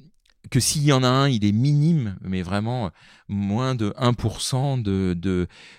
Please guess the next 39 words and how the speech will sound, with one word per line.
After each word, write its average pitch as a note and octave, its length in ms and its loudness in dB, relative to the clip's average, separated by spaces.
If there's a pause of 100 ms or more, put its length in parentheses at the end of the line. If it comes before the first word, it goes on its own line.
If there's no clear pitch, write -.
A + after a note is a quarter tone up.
de, G2 200 0
euh, G2+ 300 2
des G2 200 -2
autres, A#2 320 2
euh, F2 200 0
forçages, A2+ 600 -2
euh, E2+ 200 -8
liés, F#2 240 -4
par - 140 -14
exemple, F#2 260 -6
au F#2+ 40 -6
gaz E2+ 200 -2
à E2+ 80 -4
effet E2 180 -6
de - 60 -14
serre. C3+ 220 -4 (480)
Donc, F2+ 120 -8
effectivement, A2+ 460 -2
on F2+ 60 -6
peut F#2 120 -6
dire A2 180 -2
qu'il - 220 -10
n'y F2 80 -6
a D#2 60 -2
pas A2+ 180 0
de A2+ 100 -8
lien A2 140 0
avec G2 220 -8
le F#2+ 60 -10
réchauffement F#2 380 -8
climatique. F2+ 540 -6 (1200)
Clairement, A#2 460 2 (500)
eh F#2 100 -6
ben, G2 280 2
euh, F2 340 0
là, G#2+ 300 2
on, F#2 180 -6
pendant F#2 280 -2
quelques F#2+ 580 -2